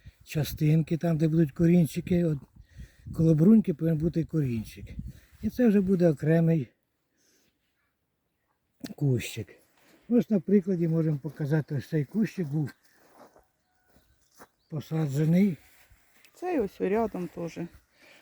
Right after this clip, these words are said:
Speaker 1: Восени. Ось прошлі весну ми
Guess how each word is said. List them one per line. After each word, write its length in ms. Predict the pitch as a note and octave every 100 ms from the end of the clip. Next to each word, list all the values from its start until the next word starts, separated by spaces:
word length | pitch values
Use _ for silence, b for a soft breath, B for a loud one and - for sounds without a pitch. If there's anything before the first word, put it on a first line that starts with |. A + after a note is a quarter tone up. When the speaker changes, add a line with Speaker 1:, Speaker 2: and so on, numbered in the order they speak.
| -
Speaker 1:
Восени. 720 | E3 G#3 - F3+ D3 C3+ B2 - _ _ _ _ b b b b b _ D#3
Ось 160 | D3 -
прошлі 400 | E3+ F3+ - E3
весну 420 | D#3+ E3 C#3 D3+
ми 240 | D3 D3+